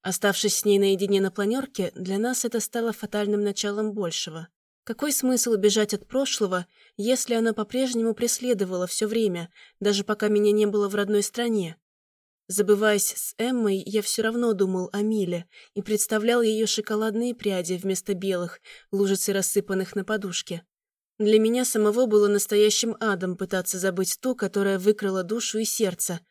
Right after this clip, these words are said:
оставив ни с чем. Наши прикосновения были больше, чем ласка или заигрывание. Каждый импульс, пробивающий нервные клетки в мозгах, эхом сигналили, что бежать некуда.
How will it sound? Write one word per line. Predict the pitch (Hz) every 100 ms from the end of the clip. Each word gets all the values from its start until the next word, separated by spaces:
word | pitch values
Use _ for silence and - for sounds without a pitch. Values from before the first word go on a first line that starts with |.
| _
оставив | - 180 202 185 175
ни | 202
с | 202
чем. | - - 170 170 _ _ _ -
Наши | 202 208 202
прикосновения | 208 208 202 208 196 202 196 190
были | 190 208 214
больше, | 185 196 175 -
чем | - 185
ласка | 180 214 - 196
или | 180 180
заигрывание. | 180 190 185 165 175 170 170 170 170 _ _ _ _ _
Каждый | - 214 202 208
импульс, | 202 214 208 190 180 -
пробивающий | - 180 185 190 180 -
нервные | 196 185 185 185
клетки | 180 196 185 -
в | 180
мозгах, | 180 180 196 220 - - - -
эхом | 214 208 208
сигналили, | - 226 220 208 180 175
что | 175 -
бежать | 180 180 208 -
некуда. | 220 214 196 170 170